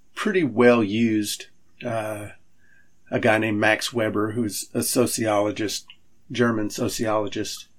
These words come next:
uh, said that, uh, the state is a community of people who has successfully claimed the legitimate use of force within a given territory.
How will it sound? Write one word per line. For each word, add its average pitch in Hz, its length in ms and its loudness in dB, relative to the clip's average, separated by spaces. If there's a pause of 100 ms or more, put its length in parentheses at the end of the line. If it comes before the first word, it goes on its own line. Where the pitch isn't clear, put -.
(580)
uh, 107 320 0
said 110 360 0
that, 104 320 0 (200)
uh, - 140 -8 (760)
the 113 180 0
state 123 680 6
is 107 540 2 (120)
a - 100 4
community 120 520 4
of 104 160 0
people 107 600 2 (200)
who 127 180 4
has 113 260 0
successfully 123 720 -2
claimed 110 540 -4
the 123 100 -4
legitimate 110 540 -2
use 107 500 -4 (100)
of 107 180 -2
force - 680 4 (560)
within 120 600 2
a 107 80 -4
given 104 340 2
territory. - 600 -4